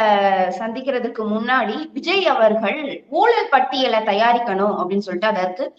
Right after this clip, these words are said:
ஆட்சி, ஆண்டவர்கள், அதாவது ஆட்சியில இருக்கிறவங்களையும், இருக்கிறவங்களோட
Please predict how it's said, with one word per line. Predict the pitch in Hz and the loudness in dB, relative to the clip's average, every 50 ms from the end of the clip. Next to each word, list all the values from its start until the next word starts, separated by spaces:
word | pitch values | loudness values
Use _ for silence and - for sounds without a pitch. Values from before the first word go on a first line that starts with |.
| _ _ - | _ _ 2
ஆட்சி, | - 214 254 269 - - - - 202 | 4 4 6 4 2 0 0 4 6
ஆண்டவர்கள், | 208 240 277 311 302 302 294 277 262 240 233 214 202 - | 6 6 6 6 4 6 6 6 4 4 4 4 4 4
அதாவது | - 190 208 262 294 | 4 2 2 4 4
ஆட்சியில | 226 233 262 269 - 320 311 240 233 | 6 6 4 4 2 -2 -2 -2 -2
இருக்கிறவங்களையும், | 254 277 294 294 311 277 262 233 233 226 220 214 196 196 208 262 277 - _ _ _ _ - | -2 -4 -2 2 4 4 4 4 2 2 2 2 2 0 -2 -4 -8 -10 _ _ _ _ -10
இருக்கிறவங்களோட | 240 277 320 330 320 302 277 262 240 240 226 226 214 | -8 -6 -2 2 2 4 4 4 2 2 2 4 4